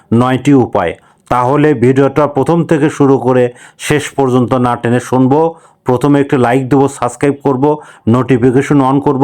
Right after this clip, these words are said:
পেজে ফলো দিব, তাহলে স্বাস্থ্য সম্পর্কে নোটিফিকেশন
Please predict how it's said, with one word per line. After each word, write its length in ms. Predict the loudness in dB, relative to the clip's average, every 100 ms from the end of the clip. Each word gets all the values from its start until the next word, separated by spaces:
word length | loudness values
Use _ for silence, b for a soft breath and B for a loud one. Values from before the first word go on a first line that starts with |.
| -2
পেজে 320 | 0 0 0
ফলো 260 | -2 -2 0
দিব, 200 | 0 0 -2 B B B -4
তাহলে 320 | -2 0 0
স্বাস্থ্য 380 | -2 -4 -2 -4
সম্পর্কে 420 | -2 -2 -2 0
নোটিফিকেশন 720 | 0 0 0 -2 -2 -2 -2